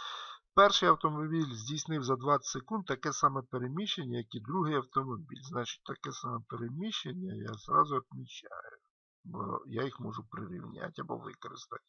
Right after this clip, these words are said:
А, як і другий автомобіль за десять секунд, рухаючись зі швидкістю сімдесят два кілометри за годину. Чому дорівнювала швидкість першого автомобіля?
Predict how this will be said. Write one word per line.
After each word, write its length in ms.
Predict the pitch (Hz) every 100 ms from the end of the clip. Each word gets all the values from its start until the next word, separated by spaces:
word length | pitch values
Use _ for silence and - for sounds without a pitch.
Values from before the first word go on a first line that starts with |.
| - - - - - - - _ _ -
А, 220 | 104 98
як 240 | 151 185
і 60 | 147
другий 240 | 165 160
автомобіль 500 | 135 135 131 131 208
за 140 | 165 123
десять 360 | 139 139 139
секунд, 320 | - - - - _ -
рухаючись 600 | 170 220 202 180 - 139
зі 160 | 123
швидкістю 500 | 120 156 170 160 -
сімдесят 560 | 131 123 113 107 - 110
два 220 | 104 131
кілометри 580 | 147 113 110 113 113 107
за 160 | - -
годину. 320 | 113 - _ _ - - - - - - - _
Чому 300 | - 214 214
дорівнювала 680 | 139 156 170 135 127 120 117
швидкість 440 | - 127 - -
першого 360 | - 113 - 113
автомобіля? 580 | - 117 110 - -